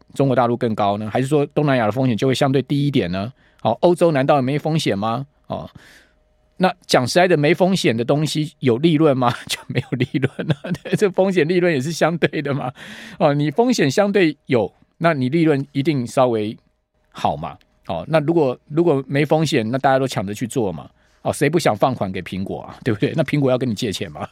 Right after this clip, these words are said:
是不是？哦，这是中信金啦，提供大家参考啦。我是觉得，<clears throat> 真的要不要康哈？这些大金控银行，中国曝险不会要不要康啊？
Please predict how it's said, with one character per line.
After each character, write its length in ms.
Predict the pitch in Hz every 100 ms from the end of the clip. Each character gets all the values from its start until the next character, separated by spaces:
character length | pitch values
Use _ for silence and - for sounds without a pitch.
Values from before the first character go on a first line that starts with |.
| _
是 140 | - 120
不 60 |
是？ 180 | 113 90 - - - - - - -
哦， 420 | 156 165 175 165
这 160 | 202 180
是 160 | 180
中 180 | 165 175
信 180 | 175 175
金 220 | 147 156
啦， 100 | 147
提 120 | 120
供 120 | 165 165
大 80 |
家 80 | 160
参 240 | 156 151 147
考 200 | 131 104
啦。 100 | 98
我 120 | 120
是 120 | -
觉 180 | 175 160
得， 200 | 160 165 - _ -
<clears throat> 280 | 127 120 -
真 160 | 202
的 100 | 196
要 120 | 175
不 100 | 170
要 80 | 175 -
康 260 | - 156
哈？ 300 | 147 127 101 98
这 120 | 175
些 80 | 175
大 180 | 175 151
金 220 | 156 156
控 140 | 151
银 140 | 127 131
行， 240 | 120 139 -
中 160 | -
国 80 | 156
曝 200 | 143 165
险 120 | 127
不 120 | 110 139
会 80 |
要 120 | 139 127
不 60 |
要 80 | 127
康 240 | - 117
啊？ 140 | 120